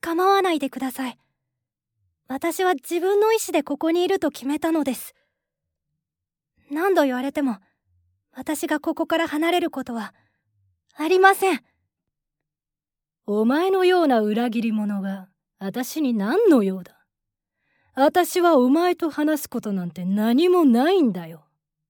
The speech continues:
それともなんだ？今更やっぱり戻りたいとか、ふざけたこと言う気かい？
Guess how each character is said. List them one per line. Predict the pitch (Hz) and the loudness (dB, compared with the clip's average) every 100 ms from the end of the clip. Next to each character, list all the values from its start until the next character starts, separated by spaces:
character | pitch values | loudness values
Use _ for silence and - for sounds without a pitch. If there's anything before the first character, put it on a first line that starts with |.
| _ _ _ _ _ _ _ _ _ | _ _ _ _ _ _ _ _ _
そ | - 339 | -10 -6
れ | 339 | -4
と | 339 330 | -4 -4
も | 285 | -2
な | 269 302 | -4 -4
ん | 285 247 | -4 -6
だ？ | 294 - _ _ _ _ _ _ | -8 -12 _ _ _ _ _ _
今 | 294 320 330 | -4 -2 -2
更 | 320 311 | -4 -4
や | 294 | -4
っ | 285 | -6
ぱ | 302 277 | -8 -4
り | 233 | -2
戻 | 202 208 311 | -2 -4 -4
り | 339 | -6
た | - 285 | -6 -12
い | 262 | -12
と | - 196 | -14 -16
か、 | 202 160 _ _ _ _ _ _ | -16 -20 _ _ _ _ _ _
ふ | 233 | -6
ざ | 233 240 | -4 -6
け | 220 | -8
た | 208 | -10
こ | 190 | -12
と | 190 185 | -10 -8
言 | 185 208 | -6 -8
う | 202 | -12
気 | - _ | -18 _
か | - | -14
い？ | 294 | -14